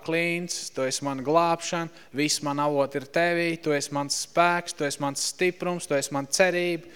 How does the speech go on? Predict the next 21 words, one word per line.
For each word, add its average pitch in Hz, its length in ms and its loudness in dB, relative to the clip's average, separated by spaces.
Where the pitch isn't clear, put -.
tu 151 140 4
esi 147 160 0
mans 151 180 0
palīgs, 180 680 4
ja? 151 220 8
Tu 147 80 4
esi 147 240 0
Dievs 170 240 6
mans 165 240 0
apžēlotājs 156 920 4
un 135 160 -6
tā 139 140 0
tālāk. 180 500 4
Jūs 147 220 0
zinat 262 260 4
visus 208 240 2
šos, 123 240 0
ja? 147 180 0
Zinat. 139 360 -2
Nu 143 160 0
labi. 143 260 4